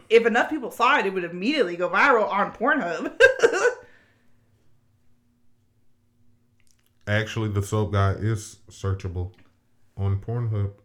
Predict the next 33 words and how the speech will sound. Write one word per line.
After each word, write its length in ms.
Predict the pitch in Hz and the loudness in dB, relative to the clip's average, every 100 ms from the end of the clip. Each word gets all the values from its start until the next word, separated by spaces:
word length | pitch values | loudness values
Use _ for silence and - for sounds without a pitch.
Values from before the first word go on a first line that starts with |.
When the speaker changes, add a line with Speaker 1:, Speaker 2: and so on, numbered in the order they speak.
| _ - | _ -2
Speaker 1:
<laughs> 120 | 480 - 539 523 539 - _ - | -2 -2 -10 -14 -18 -20 _ -10
Speaker 2:
But 320 | 92 101 92 | 0 0 0
it's 320 | 98 - 95 | -4 -6 -2
not, 440 | 101 107 110 - - - - | 0 2 0 -6 -20 -14 -4
Speaker 1:
'Cause 120 | 359 | -2
Speaker 2:
it's 60 | 240 | 2
not 60 | |
Speaker 1:
everybody's 380 | - - 247 247 | 0 4 2 2
Speaker 2:
what 0 | |
you 60 | 254 | -2
Speaker 1:
been 60 | 262 | -2
Speaker 2:
think. 120 | 294 | -2
Speaker 1:
searching 320 | 302 294 226 | -2 -6 -8
it. 220 | 185 185 - | -8 -8 -6
<laughs> 120 | 113 113 | -2 2
Speaker 2:
Yeah. 240 | 113 101 98 _ - - - - - - - - 120 | 2 0 -2 _ -20 -18 -16 -12 -6 -6 -4 -2 2
There 160 | 127 | 2
is 300 | 135 143 127 | 4 2 2
no 160 | 127 98 | 0 0
actual 460 | 120 117 - 110 101 | -2 -4 -2 -2 -2
person 640 | 120 110 98 101 95 85 - _ - - | 0 -2 -2 -2 -2 -4 -12 _ -20 -12
using. 640 | 98 101 101 95 92 87 85 _ - - - | -4 -2 -2 -2 -2 -4 -8 _ -20 -20 -6
So, 580 | - 190 127 95 - _ _ - - _ - | 4 6 6 4 -6 _ _ -20 -20 _ -16
what 400 | 113 98 403 403 | -8 0 0 2
the 120 | - | -4
fuck 400 | - - 392 392 | -8 -2 0 4
was 180 | 359 339 | 6 8
that? 360 | 415 440 - - _ _ _ _ - | 8 6 4 -4 _ _ _ _ -6
Speaker 1:
<laughs> 220 | 277 220 - _ _ - - - - | -4 -4 -8 _ _ -20 -20 -20 -10
Well, 200 | 98 95 | -2 6
Speaker 2:
That 220 | 175 190 | 8 8
is 180 | 165 113 | 6 4
weird. 400 | 120 120 90 - | 2 0 -2 -6